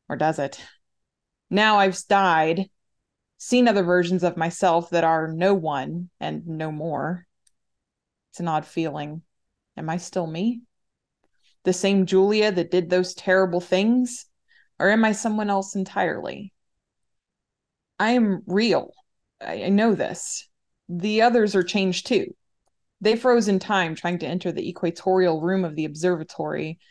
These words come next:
the room that is presumably causing all of this mess,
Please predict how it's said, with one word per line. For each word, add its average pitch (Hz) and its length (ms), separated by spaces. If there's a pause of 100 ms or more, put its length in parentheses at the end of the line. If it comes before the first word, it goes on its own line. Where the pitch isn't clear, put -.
(300)
the 185 160
room 226 240
that 208 120
is 180 120
presumably 185 680
causing 160 440
all 156 160
of - 80
this 160 160
mess, 165 500